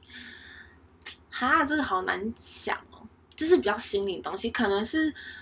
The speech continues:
嗯，你跟他在一起，你不会觉得你只是想要耍废，或是因为像我们现在都是大学生嘛，大学生可能就会开始想说，“哎，以后要做什么？”但因为那时候，因为其实我们都大一、大二嘛，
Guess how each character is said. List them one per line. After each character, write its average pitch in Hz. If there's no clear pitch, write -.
嗯， 208
你 196
跟 262
他 320
在 311
一 302
起， -
你 170
不 185
会 233
觉 175
得 131
你 180
只 180
是 185
想 185
要 175
耍 -
废， -
或 220
是 226
因 294
为 330
像 294
我 185
们 185
现 202
在 208
都 196
是 196
大 202
学 -
生 185
嘛， 202
大 185
学 185
生 190
可 190
能 170
就 185
会 202
开 190
始 190
想 -
说 202
，“哎， -
以 214
后 185
要 180
做 190
什 -
么？” -
但 285
因 330
为 339
那 339
时 214
候， 220
因 277
为 277
其 208
实 196
我 190
们 175
都 190
大 190
一、 185
大 185
二 190
嘛， -